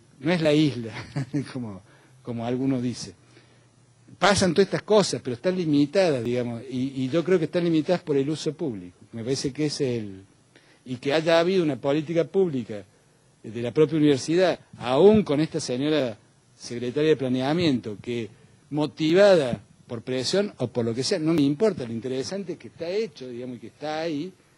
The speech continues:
eh, y que ha dado, le ha dado otro carácter a la, a la ciudad universitaria, que, como decía, no solo es patio de los que viven inmediatamente, sino que los fines de semana trabaja como una extensión del Parque Sarmiento, que es un parque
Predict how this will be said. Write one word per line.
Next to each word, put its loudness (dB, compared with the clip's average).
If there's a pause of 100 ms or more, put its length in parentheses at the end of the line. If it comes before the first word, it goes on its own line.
(200)
eh, -4 (400)
y -8
que -4
ha 0
dado, 0
le 0
ha 2
dado 4
otro -2
carácter -4
a -8
la, -12 (240)
a -14
la -12
ciudad -2
universitaria, -2
que, -4 (340)
como -2
decía, 0
no -2
solo 0
es -2
patio 0
de 2
los -6
que -4
viven 2
inmediatamente, -2
sino -6
que -2
los -4
fines -4
de -6
semana -2 (500)
trabaja 4
como -2
una 2
extensión -2
del -4
Parque -4
Sarmiento, -4
que -4
es 0
un 0
parque 0